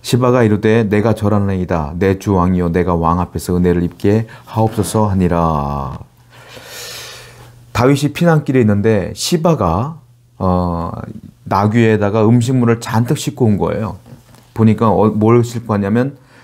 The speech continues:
떡 이백 개, 건포도 백 송이, 여름 과일 백 개, 포도주 한 가죽 부대를 싣고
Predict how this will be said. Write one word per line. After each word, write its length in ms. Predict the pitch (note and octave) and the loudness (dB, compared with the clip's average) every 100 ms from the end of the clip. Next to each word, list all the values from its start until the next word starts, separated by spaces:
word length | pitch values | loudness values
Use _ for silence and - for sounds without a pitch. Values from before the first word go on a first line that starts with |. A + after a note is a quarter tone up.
| - - | -20 -2
떡 180 | D#3+ C#3+ | 0 4
이백 380 | G#2+ A2 G2 - | 4 2 0 -2
개, 240 | F2+ D2 | -2 -2
건포도 640 | - A#2 B2+ B2 A2+ A2+ - | -2 0 0 -2 0 0 0
백 180 | F#2 | -6
송이, 600 | - - G#2+ F#2 D#2 E2 | -4 0 0 0 -2 -2
여름 340 | E2+ G#2 A#2 G#2+ | 0 4 4 2
과일 320 | G#2+ G2+ G2 | 2 2 2
백 260 | F2 - - | -4 -8 -2
개, 300 | F2+ D#2+ - | -2 -2 -4
포도주 440 | C3 C#3 C3 A#2+ | -4 0 0 2
한 160 | A#2 C3 | 0 2
가죽 280 | A#2 A2 - | 0 0 -4
부대를 300 | G2+ G2 F#2 | -2 0 -2
싣고 600 | A2 - C#3+ E3 F#3 | -6 -4 0 2 0